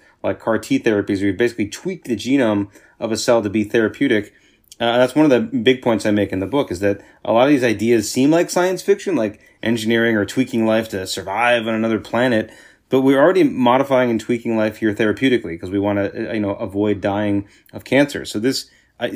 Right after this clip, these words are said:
everything in the book is based on things we know today. I, I require not a single technological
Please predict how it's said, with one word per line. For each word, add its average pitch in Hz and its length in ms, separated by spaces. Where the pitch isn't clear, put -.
everything 160 360
in 143 80
the 127 60
book 113 200
is 107 120
based 113 260
on 104 100
things 104 200
we 107 80
know 104 140
today. 104 360
I, 117 120
I - 20
require 104 400
not 104 140
a 95 40
single 113 560
technological 104 680